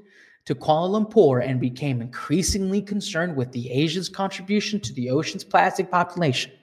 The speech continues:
With his background in technology and her background in marketing, they launched Ekru back in January.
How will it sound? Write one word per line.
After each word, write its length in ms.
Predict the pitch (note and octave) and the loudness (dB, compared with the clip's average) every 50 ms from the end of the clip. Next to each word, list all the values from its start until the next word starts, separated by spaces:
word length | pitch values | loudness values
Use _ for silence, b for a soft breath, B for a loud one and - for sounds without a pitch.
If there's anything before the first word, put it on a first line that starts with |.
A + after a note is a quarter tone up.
| B B B B B B | B B B B B B
With 160 | - C3+ B2 | 4 6 6
his 200 | C3 C#3+ D3 D3+ | 8 6 6 6
background 540 | D3 D3+ F#3+ G3 G3+ G3 G3 G#3 G3 F3+ D3+ | 6 6 8 8 8 6 6 6 6 8 8
in 120 | B2+ A2+ - - - - | 6 4 0 -4 -14 -14
technology 720 | - - D#3 D#3+ F3+ F#3 F3+ E3 C#3 B2 A#2 A#2+ B2 A#2 A#2+ B B B | 0 0 2 2 4 4 6 6 4 4 2 0 0 -2 -4 B B B
and 100 | - C3 | -10 -6
her 160 | A2+ A#2 C3 | 2 2 2
background 520 | C3+ C3 D3+ D#3 E3 D#3+ - F3+ F3+ F#3 G3+ | 4 4 4 4 4 4 2 0 0 2 4
in 80 | G#3 | 4
marketing, 560 | G#3 A3+ A3+ A3 A3 - D3+ C#3 C3 B2 A#2+ B B B B B _ | 6 6 6 6 4 2 -2 0 0 -2 -2 B B B B B _
they 160 | A#2 A#2 A#2+ | -2 0 0
launched 600 | A#2+ B2+ C#3 D3+ E3 F#3 F3+ - - - - - B B B B B B _ | 0 2 2 4 4 2 0 -4 -8 -10 -12 -16 B B B B B B _
Ekru 580 | - D3 C#3 - - - B2 A#2 A2+ A2+ - - | -2 -2 -2 -2 -6 -6 -4 -4 -4 -6 -8 -6
back 280 | - B2 B2 B2 B2 C3+ | -4 -2 -2 -2 -2 -2
in 80 | C3+ | -2
January. 680 | B2+ C3 C3+ B2+ B2 A#2 A#2 A2+ A2+ B2 - - - - | 0 2 2 2 2 0 -2 -4 -6 -6 -8 -12 -16 -20